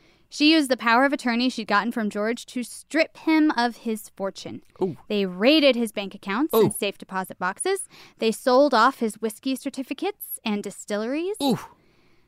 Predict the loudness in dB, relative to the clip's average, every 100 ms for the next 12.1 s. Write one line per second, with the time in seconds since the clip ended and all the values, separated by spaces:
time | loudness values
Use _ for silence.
0 | _ _ _ 0 0 2 0 2 0 0
1 | -4 -6 -4 -2 -2 -2 -2 -2 0 0
2 | 0 -2 -4 -6 -6 -6 -4 -4 -2 0
3 | 0 0 0 2 2 4 6 6 6 4
4 | 2 0 0 0 -4 -2 -2 -2 -4 -6
5 | -4 -4 -2 -4 -4 -4 -2 0 0 _
6 | _ _ 0 2 2 0 -2 2 2 2
7 | 0 0 -2 -2 -4 -12 -10 -8 -8 -8
8 | -12 -12 -12 -18 _ _ _ _ _ -4
9 | 0 0 -2 -2 0 2 2 0 -2 0
10 | 0 2 0 -2 -4 -4 0 2 2 0
11 | -8 -10 -14 -12 -4 -2 -2 -4 -4 -2
12 | -6